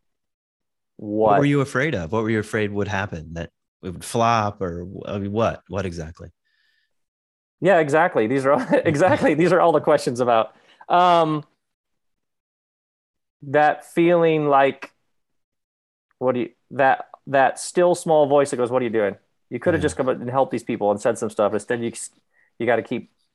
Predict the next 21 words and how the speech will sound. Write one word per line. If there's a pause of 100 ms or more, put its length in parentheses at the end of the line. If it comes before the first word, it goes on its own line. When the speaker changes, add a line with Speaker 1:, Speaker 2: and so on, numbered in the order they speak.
(380)
Speaker 2:
you
just
can't
be
contained.
You
gotta
keep
exploring.
You
gotta
keep, (640)
yeah, (100)
mm-hmm,
I
do.
So
I've
learned
to,
ha-,